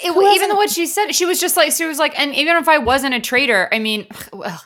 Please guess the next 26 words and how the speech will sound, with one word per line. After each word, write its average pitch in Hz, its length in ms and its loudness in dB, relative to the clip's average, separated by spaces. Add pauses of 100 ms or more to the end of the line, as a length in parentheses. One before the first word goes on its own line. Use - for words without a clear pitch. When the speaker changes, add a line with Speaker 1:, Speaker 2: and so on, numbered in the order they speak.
(100)
Speaker 1:
even 262 200 -2
if 294 100 -2
I 269 80 6
wasn't 214 420 0
a 202 60 -2
faithful," 233 500 -2
like, 226 220 0
the 254 80 -4
way 262 180 2
she, 233 280 -4 (160)
even 330 200 0
though 339 120 2
co-, - 240 -6
there 247 120 0
was 269 160 -2
kind 320 180 2
of, 330 80 2
like, 311 120 2
a 247 80 2
double 196 280 2
negative 185 360 2
in 180 80 0
the 175 80 -2
sentence 185 340 0
Speaker 2:
Yeah. 151 160 8
Speaker 1:
too, 214 360 2